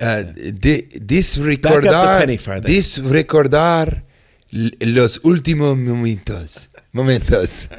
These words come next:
Speaker 1: <laughs> You're making me worse in Spanish. Um, that means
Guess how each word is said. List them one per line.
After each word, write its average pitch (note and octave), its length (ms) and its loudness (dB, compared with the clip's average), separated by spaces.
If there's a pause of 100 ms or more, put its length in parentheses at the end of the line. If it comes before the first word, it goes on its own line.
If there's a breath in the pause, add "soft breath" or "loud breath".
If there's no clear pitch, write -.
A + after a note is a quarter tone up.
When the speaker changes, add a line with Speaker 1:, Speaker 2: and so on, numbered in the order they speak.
(240)
Speaker 1:
<laughs> - 500 -4
You're G#3+ 100 -4
making G#3+ 400 4
me D#3 100 6
worse C3+ 400 2
in - 240 0
Spanish. A2 640 0 (540 loud breath)
Um, C3 480 4
that C#3+ 220 4
means D3+ 460 2